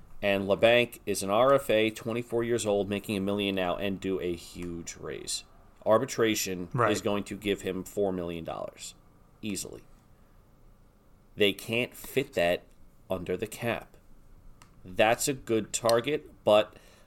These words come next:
Speaker 1: I think the Rangers need to add. But I have no idea what the goalie market is.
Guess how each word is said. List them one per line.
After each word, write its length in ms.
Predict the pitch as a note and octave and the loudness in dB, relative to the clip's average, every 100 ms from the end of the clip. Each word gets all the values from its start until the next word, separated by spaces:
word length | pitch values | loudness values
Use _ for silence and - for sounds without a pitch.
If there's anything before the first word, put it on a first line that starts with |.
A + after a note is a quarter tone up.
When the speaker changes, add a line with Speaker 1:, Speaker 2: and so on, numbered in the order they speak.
| - - _ - | -20 -20 _ -4
Speaker 1:
I 80 | G#2+ | -2
think 260 | G#2+ A#2+ A#2 | 0 -2 0
the 100 | G2+ | -4
Rangers 540 | G2 G2 G#2 G2 F#2+ | -2 -4 -4 -4 -6
need 160 | G#2 G2 | -4 -4
to 140 | - G2 | 0 4
add. 320 | G2 G2+ - - - - - - - - - - - - - - - - - - - - | 6 6 2 -8 -20 -20 -20 -20 -20 -20 -20 -20 -20 -16 -12 -12 -14 -20 -20 -20 -20 2
But 280 | B2+ B2 B2 | 10 10 10
I 60 | B2+ | 2
have 240 | B2+ A#2 | -2 0
no 140 | B2 G#2+ | 2 2
idea 120 | G2+ | 2
what 100 | F#2+ | 0
the 60 | |
goalie 220 | F#2+ E2+ E2+ | -4 -4 -6
market 300 | D#2 - - | -10 -12 -6
is. 180 | - | -6